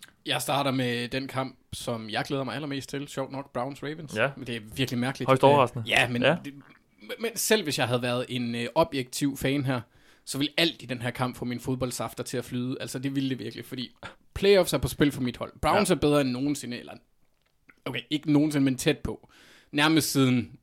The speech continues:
Speaker 1: Jim Brown og Paul Brown stod
Speaker 2: Ja.
Speaker 1: i spidsen for holdet, eller dengang i
Speaker 2: Så
Speaker 1: firserne, Schottenheimer-dage.
Speaker 2: bedre end det nuværende Browns nogensinde har
Speaker 1: Ja,
Speaker 2: været.
Speaker 1: bedre
Speaker 2: Ja.
Speaker 1: end den her, øh, den reinkarnerede Browns-version
Speaker 2: Ja.
Speaker 1: her. Så samtidig er der to gode forsvar på banen. Det glæder jeg mig også til at se.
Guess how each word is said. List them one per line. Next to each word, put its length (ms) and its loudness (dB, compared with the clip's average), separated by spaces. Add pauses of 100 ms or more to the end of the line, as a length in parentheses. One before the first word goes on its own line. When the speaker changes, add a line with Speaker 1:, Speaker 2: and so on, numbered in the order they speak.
Speaker 1:
Jim 120 0
Brown 360 0
og 240 -2
Paul 200 -2
Brown 340 0
stod 180 -6
Speaker 2:
Ja. 40 0
Speaker 1:
i 100 0
spidsen 260 -2
for 100 -4
holdet, 340 -2
eller 160 -8
dengang 480 -10
i 40 -12
Speaker 2:
Så 60 -18
Speaker 1:
firserne, 340 2
Schottenheimer-dage. 720 -6 (140)
Speaker 2:
bedre 240 10
end 160 4
det 120 2
nuværende 380 8
Browns 300 2
nogensinde 320 -2
har 100 -6
Speaker 1:
Ja, 160 6
Speaker 2:
været. 180 -2
Speaker 1:
bedre 160 6
Speaker 2:
Ja. 60 6
Speaker 1:
end 100 2
den 160 2
her, 400 0
øh, 300 -4 (400)
den 200 -2
reinkarnerede 840 0 (360)
Browns-version 460 -2
Speaker 2:
Ja. 60 2
Speaker 1:
her. 140 -4 (680)
Så 380 0 (500)
samtidig 400 2
er 40 2
der 80 -4
to 220 -2
gode 180 -10
forsvar 480 -8
på 60 -20
banen. 280 -8 (200)
Det 80 -2
glæder 160 -4
jeg 40 -12
mig 100 -8
også 120 -8
til 80 -6
at 60 -6
se. 180 -6